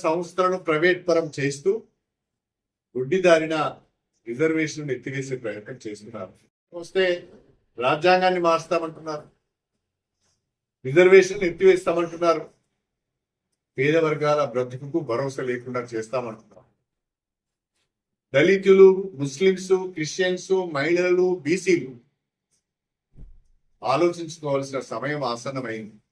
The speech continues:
ఒకవైపు నరేంద్ర మోడీ గారు విద్వేషాలు రెచ్చగొట్టే ప్రయత్నం చేస్తుంటే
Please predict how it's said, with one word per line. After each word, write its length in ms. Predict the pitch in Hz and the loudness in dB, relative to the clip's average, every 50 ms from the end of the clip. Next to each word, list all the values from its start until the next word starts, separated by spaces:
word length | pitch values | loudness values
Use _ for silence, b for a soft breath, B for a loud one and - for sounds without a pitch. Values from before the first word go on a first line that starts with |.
| _ _ _ _ _ _ _ _ _ _ _ _ _ _ _ _ _ _ _ _ _ _ _ _ _ _ _ _ _ _ _ _ _ _ 120 | _ _ _ _ _ _ _ _ _ _ _ _ _ _ _ _ _ _ _ _ _ _ _ _ _ _ _ _ _ _ _ _ _ _ -6
ఒకవైపు 460 | 123 123 160 160 165 180 190 185 185 196 185 | -2 0 4 6 8 8 6 6 2 0 0
నరేంద్ర 340 | 175 165 180 190 190 185 190 185 180 | 0 0 0 0 0 0 -2 -2 0
మోడీ 180 | 180 180 180 180 175 | 0 2 2 4 4
గారు 220 | 180 175 180 185 175 170 170 - - - - _ _ _ _ - _ _ _ _ _ _ _ _ _ _ _ _ | 4 2 4 2 0 0 -2 -6 -14 -20 -20 _ _ _ _ -20 _ _ _ _ _ _ _ _ _ _ _ _
విద్వేషాలు 600 | 131 135 135 139 170 196 196 190 196 190 185 185 185 180 | -10 -8 0 8 10 12 12 12 10 6 6 6 6 4
రెచ్చగొట్టే 400 | 170 170 185 170 175 170 175 175 170 170 | 2 2 2 0 0 2 2 0 2 2
ప్రయత్నం 320 | 151 151 151 - 175 156 - - | 2 0 0 0 -4 -6 -4 -4
చేస్తుంటే 440 | 147 147 143 - 147 139 139 160 | -6 -6 -6 -8 -10 -8 -4 -4